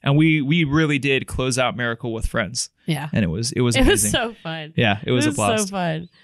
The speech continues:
Speaker 2: I'd do it again.
Speaker 1: I would, definitely.
Speaker 2: So, getting into this now is we have the, the interviews that, that we did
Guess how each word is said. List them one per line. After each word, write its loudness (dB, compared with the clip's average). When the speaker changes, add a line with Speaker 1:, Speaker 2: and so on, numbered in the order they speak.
Speaker 2:
I'd 0
do 0
it -4
again. -6
Speaker 1:
I 2
would, 4
definitely. -6
Speaker 2:
So, -2
getting 4
into -6
this -4
now 0
is 0
we 2
have 2
the, -2
the -2
interviews -2
that, -4
that 0
we 0
did 0